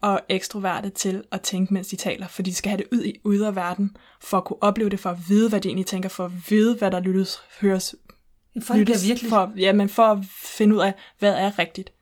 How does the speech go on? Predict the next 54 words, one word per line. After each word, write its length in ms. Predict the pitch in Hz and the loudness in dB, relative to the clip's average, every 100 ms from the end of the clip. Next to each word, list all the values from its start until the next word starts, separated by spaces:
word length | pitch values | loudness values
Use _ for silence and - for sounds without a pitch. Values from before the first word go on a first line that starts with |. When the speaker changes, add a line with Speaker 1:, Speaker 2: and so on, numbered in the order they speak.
| _ _ _ | _ _ _
Speaker 2:
Ja. 80 | 202 | 2
Speaker 1:
Er 40 | |
det 120 | 214 196 | 4 4
det 180 | 190 | 2
ene 100 | 190 | 0
eller 120 | 185 180 | -2 -4
det 100 | 175 | -6
andet? 240 | 175 180 175 - - | -6 -6 -10 -18 -6
Så 120 | 202 | 0
de 120 | 196 | 2
har 100 | 202 | 2
en 60 | 190 | 0
tendens 320 | 190 202 196 | -2 -4 -4
til 260 | - 190 - | -6 -6 -4
at 200 | 180 180 185 | -4 -2 -2
ligesom 280 | 185 190 - | -2 -2 -4
tale, 360 | - 214 185 208 | -6 -4 2 4
mens 200 | 202 165 | 4 2
de 80 | - | -8
tænker 320 | - 175 180 | -8 -6 -4
næsten, 400 | 180 175 - 180 | -6 -8 -6 -6
eller, 300 | 175 175 175 165 _ _ _ _ - - - | -4 -6 -8 -10 _ _ _ _ -20 -20 -10
Speaker 2:
Ja. 100 | 247 | -10
Og 60 | - - _ _ | -10 -18 _ _
Speaker 1:
eller 140 | - - | -2 0
Speaker 2:
det 100 | 226 | 0
Speaker 1:
tale, 180 | 175 180 | 0 0
før 260 | - 175 | -2 -2
de 100 | - | -4
tænker. 300 | - 180 220 226 214 190 247 208 | -6 0 0 0 2 2 6 4
Speaker 2:
<laughs> 480 | - - - - | 4 -10 -14 -4
Helt 180 | 208 247 | -2 -2
klart 280 | - 175 - | -2 -4 -4
tale, 280 | - 175 180 | -8 -8 -8
før 220 | - 170 | -10 -10
vi 100 | 165 | -10
tænker. 340 | - 185 175 165 _ - - - | -10 -10 -10 -14 _ -20 -20 -4
Men 120 | 196 | -2
det, 100 | 202 | 0
der 80 | 233 | 0
kommer, 280 | 160 214 196 | 2 4 4
det, 140 | 214 | 0
der 60 | 226 | -4
kommer 180 | 220 196 | -2 -2
ned 140 | 196 | -2
til, 140 | 214 202 | -4 -2
det 100 | 190 | -2
er 60 | |
netop, 240 | 190 185 190 | 0 -2 -6
det 80 | 180 | -8
handler 240 | 185 190 | -6 -4
netop 260 | 190 180 185 | -4 -6 -8
om 80 | 190 | -6
energi. 600 | 190 185 - 277 269 | -4 -6 -6 -8 -10